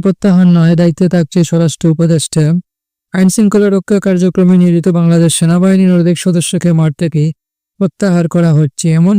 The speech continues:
গুঞ্জন সত্য নয় বলে পরিষ্কার করেছেন অন্তর্বর্তী সরকারের স্বরাষ্ট্র উপদেষ্টা লেফটেন্যান্ট জেনারেল মোহাম্মদ জাহাঙ্গীর আলম চৌধুরী। রোববার নয় নভেম্বর বিকেলে সচিবালয় স্বরাষ্ট্র মন্ত্রণালয়ের সভাকক্ষে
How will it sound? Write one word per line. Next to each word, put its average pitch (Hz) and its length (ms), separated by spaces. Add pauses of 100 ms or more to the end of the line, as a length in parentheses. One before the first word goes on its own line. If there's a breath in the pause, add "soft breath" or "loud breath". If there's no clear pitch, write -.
গুঞ্জন 185 320 (100)
সত্য 180 220 (120)
নয় 175 200
বলে 160 180 (480)
পরিষ্কার 220 380
করেছেন 190 380
অন্তর্বর্তী 180 400 (100)
সরকারের 175 400
স্বরাষ্ট্র 190 400
উপদেষ্টা 170 460
লেফটেন্যান্ট 175 460
জেনারেল 160 380 (760)
মোহাম্মদ 165 380
জাহাঙ্গীর 165 380
আলম 160 200 (120)
চৌধুরী। 147 420 (520)
রোববার 190 320
নয় 190 200
নভেম্বর 196 380
বিকেলে 180 420 (120)
সচিবালয় 175 500
স্বরাষ্ট্র 190 380
মন্ত্রণালয়ের 175 480
সভাকক্ষে 190 680